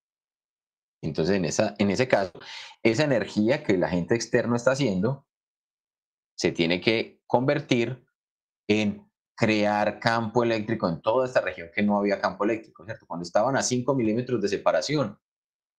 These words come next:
no había campo eléctrico de la placa para arriba. Pero cuando están a diez milímetros hay campo eléctrico en todo el espacio.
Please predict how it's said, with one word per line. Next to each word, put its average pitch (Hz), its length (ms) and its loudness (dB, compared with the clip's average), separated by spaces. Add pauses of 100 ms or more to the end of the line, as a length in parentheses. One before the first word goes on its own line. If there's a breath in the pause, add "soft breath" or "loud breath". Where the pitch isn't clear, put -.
(120)
no 107 200 2
había 117 260 2
campo 120 300 2
eléctrico 117 400 2
de 87 80 2
la 80 120 0
placa 82 220 2
para 90 200 2
arriba. 107 300 -2 (1160)
Pero 80 140 0
cuando 76 160 -2
están 95 160 0
a 120 60 2
diez 143 200 0
milímetros 127 500 0
hay 80 240 0 (120)
campo 85 340 0
eléctrico 85 460 -2
en 67 180 -8 (180)
todo 92 460 2
el 82 80 0
espacio. - 460 -2